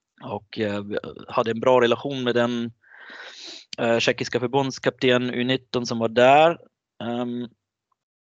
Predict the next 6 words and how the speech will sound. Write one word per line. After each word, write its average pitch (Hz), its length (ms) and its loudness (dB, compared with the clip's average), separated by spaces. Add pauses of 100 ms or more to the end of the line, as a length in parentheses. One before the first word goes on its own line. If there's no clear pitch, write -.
(120)
och 101 60 -2
han 120 140 2
tog 123 180 -4
över 117 240 4
damlandslag 120 760 -2 (920)
tvåtusen 104 680 -10